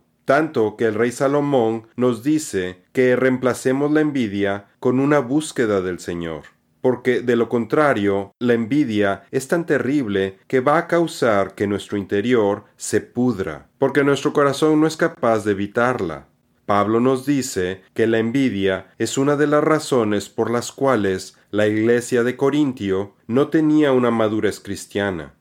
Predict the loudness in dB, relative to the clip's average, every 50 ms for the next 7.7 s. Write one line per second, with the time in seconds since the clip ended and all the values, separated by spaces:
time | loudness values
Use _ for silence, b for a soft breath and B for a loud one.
0 | _ _ _ _ _ _ _ -2 -2 -2 -2 -2 -2 0 0 2 2 0 -2 -2
1 | -2 -2 -2 -2 -2 -2 0 0 2 2 0 -2 -2 -4 -4 -4 -4 -4 -2 0
2 | 0 0 2 2 2 0 0 0 0 -2 -4 -4 -4 -4 -4 -8 b b b b
3 | b -4 -2 -2 -2 0 -2 0 2 2 2 2 2 2 2 2 2 0 0 0
4 | 2 2 2 2 2 0 0 0 0 0 0 -2 -4 -10 -12 -14 -14 -16 _ _
5 | _ _ _ _ _ _ _ 0 2 2 4 4 4 4 4 4 4 2 2 2
6 | -2 -2 0 0 0 2 2 2 0 0 -2 -2 -2 -2 -2 -4 -4 -2 -2 -2
7 | -4 -4 -6 -6 -6 -4 -4 -4 -4 -2 -2 -2 -4 -6